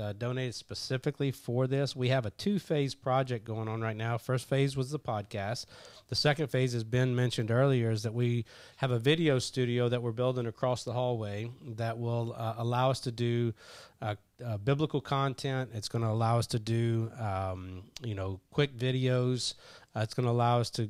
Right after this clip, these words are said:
to do interview style videos where we actually bring people in and talk about testimonies and stuff like that. So we're really excited about that. Uh, that phase will be done probably in the next couple of months, so we'll get that going.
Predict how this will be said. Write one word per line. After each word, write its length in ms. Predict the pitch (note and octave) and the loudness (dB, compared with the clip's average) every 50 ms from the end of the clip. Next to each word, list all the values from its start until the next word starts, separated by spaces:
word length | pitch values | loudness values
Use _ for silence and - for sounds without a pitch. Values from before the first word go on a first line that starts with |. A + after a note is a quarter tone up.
| - - | -4 -6
to 100 | - A2+ | -6 -6
do 320 | G#2+ G#2+ G#2 A#2 A2+ A2 A2 | -4 -2 0 0 0 0 0
interview 440 | B2+ C3+ C#3 D3 C#3 B2+ C3+ C#3 C#3+ | 0 2 2 2 2 2 0 0 0
style 460 | C3 - - - C#3 C3 C3 C3 B2 | 0 -2 0 0 2 4 4 2 2
videos 560 | A#2 B2+ B2+ B2 B2 B2+ B2+ B2+ B2+ B2+ A#2+ | 2 2 0 0 2 2 2 2 2 2 2
where 140 | A#2 A2 G#2+ | 0 -2 -2
we 160 | G#2+ A2+ A#2 | 0 0 0
actually 260 | A#2+ B2 A#2+ - - B2 | 0 -2 -2 -4 -4 -4
bring 240 | A#2 A#2 B2 B2 A#2+ | -2 0 0 0 -2
people 380 | - - C3+ C3 - A#2+ A2 A2+ | -2 -4 -6 -4 -4 -4 -4 -2
in 220 | A#2+ A#2+ A#2+ A#2 | -2 -2 -2 -2
and 80 | A2 F#2+ | -4 -4
talk 220 | - A#2+ A#2+ - | -6 -6 -6 -6
about 240 | B2+ A#2+ A2 A2 - | -6 -8 -8 -8 -8
testimonies 680 | - A#2+ A#2+ - - - A#2+ A#2 A2+ A#2 A#2 A#2 A2+ G#2+ | -6 -6 -4 -4 -6 -4 -2 -2 0 0 0 -2 -2 -4
and 80 | A2+ G#2+ | -6 -6
stuff 240 | - - A#2 A2+ - | -6 -6 -6 -4 -4
like 160 | A#2 G#2+ - | -6 -6 -4
that. 160 | - A#2 G2+ | -6 -6 -6
So 80 | - A2+ | -6 -6
we're 100 | G#2+ G#2+ | -4 0
really 260 | A2+ C3+ D#3 E3 C#3+ | 4 6 6 6 6
excited 440 | A#2 G2+ - - B2+ A#2+ B2 A#2+ A2+ | 4 0 -2 -2 0 0 0 -2 -2
about 300 | A2 G#2+ A2 A2+ A2+ - | -4 -4 -4 -4 -4 -4
that. 300 | - A#2 A#2+ B2 B2+ A#2+ - - - - - - - _ - | -2 0 2 2 0 0 -4 -12 -20 -20 -20 -20 -20 _ -6
Uh, 180 | A#2+ A#2 A#2 A2+ | -4 -2 -2 0
that 220 | A2+ C3 C3+ B2+ | 0 0 0 0
phase 300 | - - C#3 C#3 C#3 B2+ | 0 0 2 2 2 2
will 60 | B2+ A#2+ | 0 -2
be 140 | A#2+ A#2+ A#2+ | -2 -2 0
done 320 | A#2 A#2+ A#2 A#2+ A#2+ A#2+ | 2 2 4 4 4 2
probably 260 | A2+ - B2 A#2+ A#2+ | 2 2 2 2 2
in 60 | A#2 A2 | 2 0
the 80 | A2+ | 0
next 240 | A2 A2 A2 - - | -2 -2 -4 -6 -6
couple 260 | - - A#2 - G2 | -8 -8 -8 -6 -6
of 80 | F#2+ F#2+ | -6 -4
months, 400 | G2+ A2 B2 C#3 D3+ D#3 - - | -2 0 0 0 0 0 -2 -6
so 320 | - - - - - G#2+ | -6 -6 -6 -4 -4 -4
we'll 160 | G2+ G2+ G2 | -4 -6 -6
get 200 | F#2+ - G#2+ G2+ | -6 -8 -8 -6
that 200 | - C3 C#3+ C#3 | -4 -4 -4 -4
going. 300 | C3 C#3 C#3 D3 D3 D3+ | -4 -4 -2 0 -2 -2